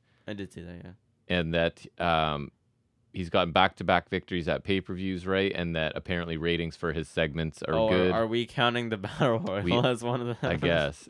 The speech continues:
Speaker 2: And merchandise sales obviously are pretty good, so that's two
Speaker 1: Yeah.
Speaker 2: things they care about. So good for him. We like him.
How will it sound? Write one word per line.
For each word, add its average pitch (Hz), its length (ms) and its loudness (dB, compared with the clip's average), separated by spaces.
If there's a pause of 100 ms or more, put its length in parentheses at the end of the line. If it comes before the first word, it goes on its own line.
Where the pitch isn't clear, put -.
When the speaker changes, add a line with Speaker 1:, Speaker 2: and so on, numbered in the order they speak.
(100)
Speaker 2:
And 101 340 4
merchandise 95 500 2
sales 78 320 0
obviously 76 440 0
are 73 60 -2
pretty 76 240 -6
good, 65 240 -6
so - 100 -10
that's 71 260 -4
two - 140 -10
Speaker 1:
Yeah. 80 40 -4
Speaker 2:
things 73 260 -8
they 71 100 -6
care 64 220 -8
about. 58 280 -10
So - 140 -6
good 104 180 4
for 110 140 4
him. 95 220 4
We 90 80 4
like 76 240 2
him. 76 220 -2